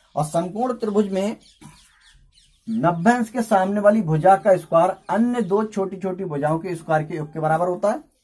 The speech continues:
तो हमने Pythagoras प्रमेय का यहाँ यूज किया, आप सब लोग जानते होंगे। तो यहाँ देखिए question में ये बीसी का स्क्वायर बराबर हो जाएगा ये भुजा का स्क्वायर plus ये भुजा का स्क्वायर, तो ये दोनों भुजाएं लिख ली हमने, यहाँ पर value लगा दी। बीसी हमारे पास क्या है, ठीक है,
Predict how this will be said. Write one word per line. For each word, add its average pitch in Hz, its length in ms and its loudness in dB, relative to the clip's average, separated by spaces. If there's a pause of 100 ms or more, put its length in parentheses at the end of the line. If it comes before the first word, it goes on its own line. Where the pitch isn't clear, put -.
(240)
तो 131 40 -12
हमने 151 260 -4
Pythagoras 175 560 -2
प्रमेय 165 300 -4
का 175 120 -2
यहाँ 170 140 2
यूज 156 220 0
किया, 185 260 0
आप 131 200 -8
सब 135 180 -4
लोग 143 160 -6
जानते 143 340 -4
होंगे। 185 180 -6
तो 143 220 -4
यहाँ 147 180 -2
देखिए 170 220 -6
question - 360 -6
में 196 160 -10 (360)
ये 151 140 -2
बीसी 180 340 -4
का 214 180 0
स्क्वायर 208 380 -2 (360)
बराबर 165 300 2
हो 185 80 4
जाएगा 180 360 2 (140)
ये 156 260 -2
भुजा 170 240 0
का 185 180 -4
स्क्वायर 180 280 -2
plus 233 360 0 (280)
ये 156 160 -2
भुजा 135 220 -2
का 113 160 -10
स्क्वायर, - 280 -18 (280)
तो 139 60 -10
ये 165 140 -4
दोनों 170 240 -4
भुजाएं 151 260 -2
लिख 156 140 -2
ली 190 120 -4
हमने, 208 220 -4 (340)
यहाँ 165 180 2
पर 202 160 -2
value 180 240 0
लगा 147 200 0
दी। 131 140 -6
बीसी 208 340 -4
हमारे 214 220 0
पास 208 240 -2
क्या 208 200 0
है, 240 140 -2 (300)
ठीक 165 100 -4
है, 262 140 0